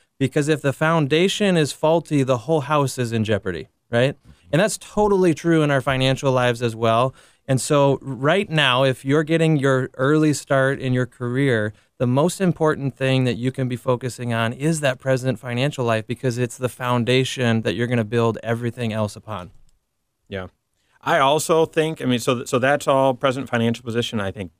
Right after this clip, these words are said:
Speaker 2: your taxes, you should take a look at those as well. Your tax situation now that you're actually working and not in school,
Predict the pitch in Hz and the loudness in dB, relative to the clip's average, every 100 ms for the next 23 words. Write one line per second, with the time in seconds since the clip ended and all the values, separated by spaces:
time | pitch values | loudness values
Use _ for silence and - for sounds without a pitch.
0 | _ - 101 90 - - 131 147 - 175 | _ -12 -8 -8 -12 -4 0 0 0 -2
1 | 165 - - - 120 120 123 127 120 117 | -2 -8 -16 -8 -2 -2 -2 -2 0 2
2 | 120 113 - 127 135 127 110 120 123 117 | 0 -2 0 2 2 0 0 2 2 2
3 | 101 127 127 - 120 123 120 117 120 113 | 0 -2 -4 -6 -6 0 0 0 0 2
4 | 117 113 107 110 113 98 117 127 135 117 | 2 0 0 -2 -4 -4 -2 0 2 2
5 | 98 98 95 - - 143 139 | 0 -4 -6 -8 2 4 4